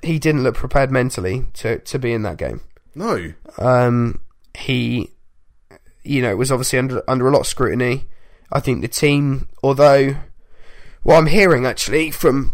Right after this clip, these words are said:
Speaker 1: a number of people is that, um, there was question marks from within the organisation, as in players,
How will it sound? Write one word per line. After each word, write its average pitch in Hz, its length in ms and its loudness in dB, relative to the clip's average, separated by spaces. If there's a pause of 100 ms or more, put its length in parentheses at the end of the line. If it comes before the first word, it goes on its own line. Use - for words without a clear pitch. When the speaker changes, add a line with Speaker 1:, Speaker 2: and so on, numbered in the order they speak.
Speaker 1:
a 139 60 -4
number 147 400 4
of 120 160 0 (1040)
people 131 380 6
is 131 180 2
that, - 180 0 (540)
um, 123 420 2 (100)
there 135 120 6
was 135 500 4 (120)
question 131 380 2
marks 123 280 2
from 127 140 -2
within 131 220 2
the 127 120 2
organisation, 120 640 -2
as 110 160 -4
in 110 100 -4
players, 127 520 0